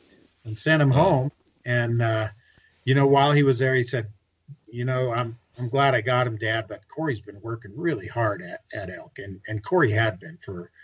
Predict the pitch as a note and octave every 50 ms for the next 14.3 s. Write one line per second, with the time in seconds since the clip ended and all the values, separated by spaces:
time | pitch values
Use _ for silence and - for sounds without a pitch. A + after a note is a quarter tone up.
0 | - _ _ _ - A2 A2+ A#2 B2+ C3 B2+ A#2 A2 G#2 - A2+ A#2 A#2 G#2+ G2+
1 | F#2+ F#2 - - - - - _ - A2 G2 F#2 - - - - A2 - - -
2 | G#2+ G#2 G2+ G2 F#2+ F#2 - F#2+ F2+ E2+ F2 E2+ F2 F#2+ - _ _ _ _ _
3 | _ _ _ _ _ - G2+ F#2 - - A2 A2+ G#2+ G#2+ G2 G#2+ G#2 G#2 F#2 F#2
4 | - - A#2 G#2+ F#2+ F#2 F#2 - _ _ _ _ _ _ _ _ _ _ _ _
5 | _ - G2 F#2 F2+ F2 F2+ - _ _ _ _ _ - - - C#3+ C#3 C#3 C3+
6 | B2+ A#2 A2 A2+ _ _ - - B2 A#2+ A2+ A2 - - - A2+ G#2+ A2 A#2 A#2+
7 | B2 A#2+ A#2+ A#2 A#2 A#2 A2+ - A#2+ G#2+ - - A#2 A2 G2+ G#2 - - B2 A#2
8 | A2+ - _ - A#2 B2+ D3 C#3+ A#2+ G#2+ G2 F#2+ F#2 F2+ E2+ - F3+ F3+ F3+ F3+
9 | F3+ F3+ F2+ F2+ F3 - - _ _ _ _ _ - G#2 F#2+ F#2 F2+ F#2 - -
10 | - A#2 G#2+ G#2+ A2+ G#2+ G2+ G2+ G#2+ A2+ A2 G2 F#2 F#2 F2+ F#2 - - - _
11 | - - G#2 G2+ F#3 F3+ F3 F3 - _ _ _ _ _ _ _ _ _ _ _
12 | _ _ - - E3+ F#3 F#3 F#3+ - - E3 E3 D#3 C#3+ C#3 C3 C3+ C#3 C#3+ C#3+
13 | B2 A#2 A#2 B2 A#2+ B2 B2 B2 B2 _ _ - C3+ C3 B2 - - - - G#2+
14 | F#2 G2 A#2+ A#2+ A#2+